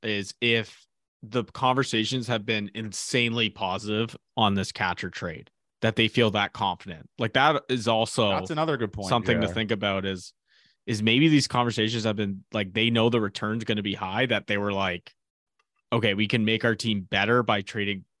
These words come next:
Speaker 1: Teo." And then maybe
Speaker 2: Yeah.
Speaker 1: that was a conversation they had. I just can't bel-, like, I just, like, for some reason, like, I just think Ross Atkins is, he's planning on making this team better. He wouldn't make that trade unless he knows, especially for that shit.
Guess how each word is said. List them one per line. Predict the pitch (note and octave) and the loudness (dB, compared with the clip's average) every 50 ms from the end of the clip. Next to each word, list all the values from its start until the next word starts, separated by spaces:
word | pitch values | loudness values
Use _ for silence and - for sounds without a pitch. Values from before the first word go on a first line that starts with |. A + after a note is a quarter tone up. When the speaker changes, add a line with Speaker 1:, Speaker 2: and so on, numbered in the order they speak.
| _ - | _ -4
Speaker 1:
Teo." | B2+ A#2+ A#2+ A2+ - - - - - | -2 0 0 0 -2 -6 -10 -10 -6
And | A2+ A#2 A#2+ | -4 -2 0
then | A#2 | 0
maybe | A2+ A2+ A#2+ C3 | 2 4 6 6
Speaker 2:
Yeah. | D#3 E3 C#3 | 8 8 6
Speaker 1:
that | A#2+ | 6
was | A#2 A2 A#2 | 4 0 -2
a | A#2 | -4
conversation | - B2+ A#2 A2 G#2 - - A2+ - - | -2 -2 -4 -4 -4 -6 -6 -6 -4 -4
they | A2+ A2 | -2 -2
had. | G#2+ G2 F#2 - - - - C3+ - _ - | -2 -2 -4 -8 -16 -20 -20 -20 -4 _ 0
I | D3+ F#3+ G3+ | 2 2 2
just | G3 A#3+ D#3+ B2+ A#2 - - | 2 0 0 -2 -4 -10 -12
can't | - - - C#3+ D3 D#3 - - - _ - - _ _ _ _ _ _ _ _ _ _ _ _ _ _ | -10 -4 -2 0 2 2 0 -2 -4 _ -20 -20 _ _ _ _ _ _ _ _ _ _ _ _ _ _
bel-, | C#3+ C#3 C3+ C#3+ C#3+ _ | 2 2 2 0 -2 _
like, | B2+ B2 A#2+ A2 - - _ _ _ _ _ _ _ _ _ _ _ _ _ - | 0 0 0 0 -2 -8 _ _ _ _ _ _ _ _ _ _ _ _ _ -2
I | C3 B2+ | -2 0
just, | B2+ C#3+ C3+ - | 0 -2 0 2
like, | D3 B2+ A2 - - - _ | 2 2 2 0 -8 -20 _
for | - - B2+ | -6 -4 -4
some | A2+ - C3 B2+ B2 | -2 0 0 0 0
reason, | B2 B2 A#2+ B2+ B2 | 0 -2 -2 -2 -2
like, | A#2 A2 G#2 F#2+ G#2 | -2 -2 -2 0 0
I | G#2 G#2+ | -2 -2
just | G#2+ A2+ - - - | -2 -4 -8 -4 -2
think | A#2+ A2+ G#2+ F#2+ - _ _ _ - | -2 -2 -2 -4 -8 _ _ _ -6
Ross | A2+ F#2+ F#2 - - | -4 -4 -4 -2 -2
Atkins | A2+ G2+ F#2+ - G#2 F#2+ F#2+ F2+ - - | -2 -2 -2 -4 -6 -8 -8 -10 -14 -14
is, | G2 F#2 - - - - _ _ _ _ _ _ | -14 -14 -14 -16 -18 -20 _ _ _ _ _ _
he's | - A2 G2+ - | -10 -10 -10 -10
planning | - - C3 A#2+ A2+ A2 | -2 0 2 2 4 2
on | F#2+ F2+ | 0 -2
making | G2 F#2+ - F#2+ | -4 -4 -6 -8
this | F2+ F#2+ - | -10 -10 -8
team | - - G2 F#2 | -6 -4 -4 -4
better. | - - F#2 G2 G2+ A2+ A#2+ - - _ - | -6 -6 -4 -2 -2 -2 -2 -4 -8 _ -10
He | A2 A#2+ C#3+ | -2 0 2
wouldn't | C3+ B2+ C#3+ D3 D#3+ B2+ | 4 6 4 4 4 2
make | C#3+ C3 - | 0 0 2
that | B2+ A#2+ A#2 - | 2 0 0 -2
trade | - A#2 A2+ A#2 | -4 -4 -2 -2
unless | A2+ A2 G#2+ G#2 - | -2 -2 -4 -4 -4
he | A#2 G#2+ | -4 -4
knows, | G#2 G2+ G2+ G#2+ A#2+ B2 - _ _ | -4 -2 -2 -2 -2 -2 -6 _ _
especially | - B2 - - A#2 A#2 - - B2+ | -8 -6 -2 0 -2 0 0 -2 -2
for | - - B2 | -2 -2 -2
that | A2 A2+ A2 - - | 0 0 -2 -2 -2
shit. | - - - A2+ G2+ - | -6 -6 -4 -4 -6 -6